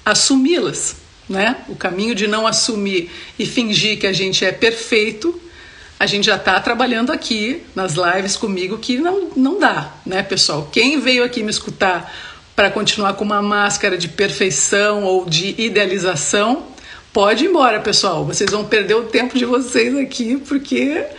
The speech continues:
aqui eu puxo a coisa pra realidade, pro desmascaramento, pra nossa imperfeição humana, pra nossa vulnerabilidade, pras nossas questões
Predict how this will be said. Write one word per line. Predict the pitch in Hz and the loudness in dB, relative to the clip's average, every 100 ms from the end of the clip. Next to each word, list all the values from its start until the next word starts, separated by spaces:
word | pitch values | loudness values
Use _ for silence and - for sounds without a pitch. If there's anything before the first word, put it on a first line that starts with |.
| - - - - | -16 -16 -20 0
aqui | 226 214 - | 0 0 0
eu | 269 | 0
puxo | 262 254 262 277 - 330 | 0 0 2 2 2 0
a | |
coisa | - 220 240 254 320 - - - | 2 4 4 4 0 -2 -16 0
pra | 233 226 | 4 4
realidade, | 247 311 311 285 185 165 151 151 - | 4 2 2 2 2 2 -2 -6 -8
pro | 175 202 | -2 -2
desmascaramento, | 208 240 233 - 214 196 175 180 208 254 262 | 0 0 0 0 0 0 0 0 2 0 0
pra | - 190 | -2 -2
nossa | 185 190 - | 0 -2 0
imperfeição | 196 202 208 165 196 175 - 196 196 | -2 -2 -2 -2 -2 -2 0 -2 -2
humana, | 170 165 180 226 262 277 - - - | -2 -2 -2 0 0 -2 -12 -18 -4
pra | 196 | -2
nossa | 190 202 - | 0 0 0
vulnerabilidade, | 180 156 240 262 220 190 170 175 147 165 180 220 226 | 0 0 2 2 2 0 0 -2 -2 2 4 4 0
pras | 254 214 202 | -2 -2 -2
nossas | 190 196 214 269 - - - - - - | 0 0 0 -2 -2 -8 -10 -18 -18 -2
questões | 339 - - 233 262 339 - - | 2 2 2 2 2 2 0 -2